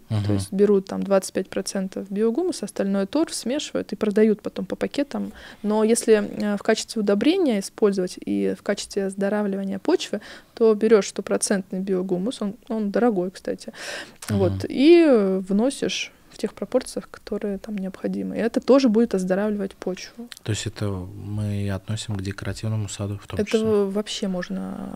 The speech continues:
Speaker 1: э, то есть можно минералку заменить на биогумус, и у тебя
Speaker 2: Мгм.
Speaker 1: будет здоровая почва. Потому что минеральные удобрения, э, если их регулярно использовать, они же... э, угнетают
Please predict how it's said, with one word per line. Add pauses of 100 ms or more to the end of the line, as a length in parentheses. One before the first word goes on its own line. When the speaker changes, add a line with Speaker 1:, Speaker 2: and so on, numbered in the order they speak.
(460)
Speaker 1:
э, (260)
то
есть (260)
можно
минералку
заменить
на
биогумус, (160)
и
у
тебя
Speaker 2:
Мгм.
Speaker 1:
будет
здоровая
почва.
Потому
что
минеральные
удобрения, (400)
э,
если
их
регулярно
использовать,
они
же...
э, (440)
угнетают